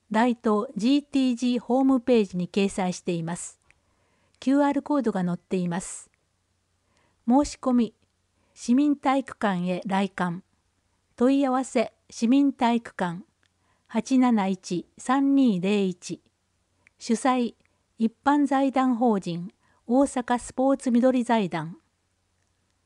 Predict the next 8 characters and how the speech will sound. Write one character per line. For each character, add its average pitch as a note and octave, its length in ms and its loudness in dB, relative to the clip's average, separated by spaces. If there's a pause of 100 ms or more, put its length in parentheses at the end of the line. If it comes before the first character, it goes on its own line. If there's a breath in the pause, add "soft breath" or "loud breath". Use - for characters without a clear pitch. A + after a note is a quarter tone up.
(720)
青 D4 240 2
少 D4 260 2
年 C#4+ 280 2
協 C4+ 220 2
会 F#3+ 260 -2
の F3 120 -2
催 F3+ 320 0
し。 - 320 -10